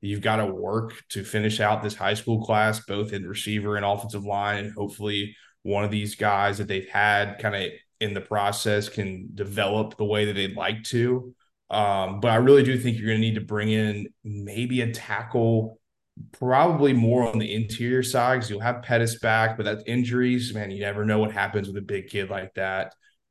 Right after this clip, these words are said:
Jaden Williams, they didn't trust him this year. Maybe that was just 'cause they like Kern more, which is fine, but you'll have him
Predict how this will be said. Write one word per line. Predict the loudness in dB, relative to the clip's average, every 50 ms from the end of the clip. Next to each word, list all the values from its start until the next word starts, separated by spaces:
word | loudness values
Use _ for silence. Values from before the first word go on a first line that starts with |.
| _ _ 0
Jaden | 2 4 4 6 4 4 6 8
Williams, | 8 8 8 6 4 4 2 0 -2 -4 -8 -10 -8
they | -4 -2 -2
didn't | 0 2 2 2 2 2
trust | 0 2 4 4 4 4 2
him | 0 2 2
this | 2 2 0 -2 -2
year. | 0 0 2 2 2
Maybe | 2 2 2 0 0
that | 0 0 0 -2
was | -2 -4
just | -4 -6 -6 -6
'cause | -4 -2
they | -2 -2 -2
like | 0 0 0 0 -2 -4
Kern | -6 -4 0 2 2 4 2 2
more, | 2 2 4 4 6 6 4 2
which | 0 -2
is | -6 -8 -4
fine, | -2 0 0 2 2 2 0 0 0 0
but | 0 -2
you'll | -2 -2 0
have | 0 0 -2 -2 -2
him | -2 0 0 0 0 -2